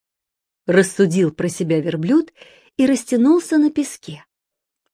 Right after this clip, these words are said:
И хотя человека распирала досада, но пришлось всё же развьючить животное и устраиваться на ночлег в пустыне под открытым небом.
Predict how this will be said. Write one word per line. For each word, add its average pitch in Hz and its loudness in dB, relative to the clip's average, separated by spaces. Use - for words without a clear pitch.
И 185 -4
хотя 185 2
человека 202 2
распирала 196 2
досада, 190 2
но 277 2
пришлось 165 2
всё 175 -2
же 156 -2
развьючить 208 -2
животное 277 -2
и 226 2
устраиваться 311 -2
на 196 -2
ночлег 180 -4
в - -20
пустыне 254 0
под 208 -2
открытым 170 -4
небом. 160 -8